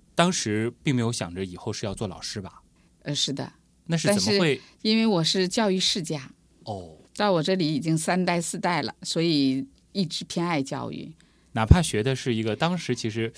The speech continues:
Speaker 1: 并不是特别主流的一个教育的内容，啊。
Speaker 2: 呃，对。所以后来就是想学一个专业，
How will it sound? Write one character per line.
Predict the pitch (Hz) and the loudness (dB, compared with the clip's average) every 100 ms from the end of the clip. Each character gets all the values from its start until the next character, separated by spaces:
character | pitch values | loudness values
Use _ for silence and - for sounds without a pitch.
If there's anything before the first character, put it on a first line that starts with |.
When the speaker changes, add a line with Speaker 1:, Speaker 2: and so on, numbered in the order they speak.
| - - | -16 -8
Speaker 1:
并 | - 170 | -2 0
不 | |
是 | 165 | 0
特 | 165 - | -4 -2
别 | 170 139 | 2 2
主 | 147 95 | 0 -6
流 | 85 87 | -6 -2
的 | 147 | 0
一 | 117 | 0
个 | 104 98 _ _ | 0 -4 _ _
教 | - 196 113 | 6 6 6
育 | 95 | 0
的 | 90 | -4
内 | 95 | -4
容， | 85 - - - - | -8 -12 -18 -20 -12
啊。 | 185 | -6
Speaker 2:
呃， | 175 | 2
对。 | 240 185 - _ _ - | 4 4 0 _ _ 2
所 | 254 | 4
以 | |
后 | 269 311 | 6 4
来 | 240 | 4
就 | 233 233 | 6 6
是 | 208 | 6
想 | - 147 120 - - - | 2 0 -2 -6 -20 -14
学 | - - 185 | -2 6 8
一 | 220 | 8
个 | 220 | 6
专 | 240 233 | 4 4
业， | 254 208 | 4 2